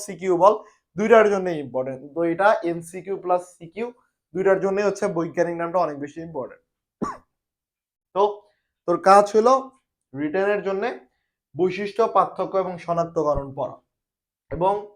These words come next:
যাদের মনে থাকে না সেই বিষয়টা নিয়ে তো already আলোচনা করছি। এখন তোদের যদি মনে হয় যে ভাইয়া বাকি আমাদের ফিজিক্স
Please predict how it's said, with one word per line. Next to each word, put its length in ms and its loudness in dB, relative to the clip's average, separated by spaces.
যাদের 260 6
মনে 220 2
থাকে 240 0
না 60 2
সেই 180 0
বিষয়টা 340 2
নিয়ে 180 -6
তো 40 -2
already 360 -2
আলোচনা 320 -6
করছি। 320 -2
এখন 220 -4
তোদের 300 6
যদি 160 2
মনে 240 0
হয় 160 2
যে 140 -4
ভাইয়া 280 6
বাকি 340 2
আমাদের 240 2
ফিজিক্স 300 -8